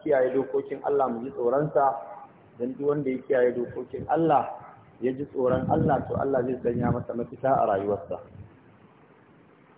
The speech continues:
Ayoyi sun yi nuni zuwa wannan da yawa. Mun ba da misalin ayoyi biyu. Allah subhanahu wataala ya ce, "Ya ku mu'minai, ku ji tsoron Allah, ku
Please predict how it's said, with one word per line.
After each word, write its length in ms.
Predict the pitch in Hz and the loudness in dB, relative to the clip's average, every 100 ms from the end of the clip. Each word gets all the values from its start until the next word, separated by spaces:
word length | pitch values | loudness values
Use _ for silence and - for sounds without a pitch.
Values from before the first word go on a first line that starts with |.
| - _ - - _ _ - - - - | -20 _ -20 -20 _ _ -20 -20 -10 0
Ayoyi 400 | 135 143 147 143 | 4 6 6 2
sun 160 | 147 147 | 0 0
yi 60 | 147 | 2
nuni 400 | 151 147 123 120 | 2 0 0 -2
zuwa 240 | 143 131 | 2 4
wannan 340 | 123 127 117 104 | 2 0 -6 0
da 80 | |
yawa. 280 | 110 139 135 123 - - - - - - - - - - - - - - | 4 6 6 2 -4 -12 -16 -20 -20 -20 -20 -20 -20 -20 -20 -20 -20 -8
Mun 140 | 120 | 2
ba 160 | 131 131 | 4 6
da 80 | |
misalin 460 | 120 110 135 135 120 120 | 4 2 2 4 2 0
ayoyi 440 | 123 123 123 123 | 2 2 0 -2
biyu. 360 | 120 131 135 127 - - - | 0 0 0 -4 -16 -20 -8
Allah 260 | - 135 127 | 0 2 2
subhanahu 340 | 117 123 123 117 | 2 2 2 0
wataala 300 | 123 127 127 | 2 2 2
ya 80 | 127 | 0
ce, 60 | 135 | 0
"Ya 160 | 123 123 | 2 2
ku 240 | - 135 | -2 -6
mu'minai, 560 | 123 117 110 117 139 - - - - - - - - - - - - - | -4 -4 -2 2 2 0 -4 -10 -14 -16 -20 -20 -14 -14 -14 -10 -6 -2
ku 220 | - - | 0 0
ji 100 | - - | -4 -2
tsoron 320 | 135 123 120 | 2 2 4
Allah, 220 | 135 135 | 4 4
ku 140 | - | 4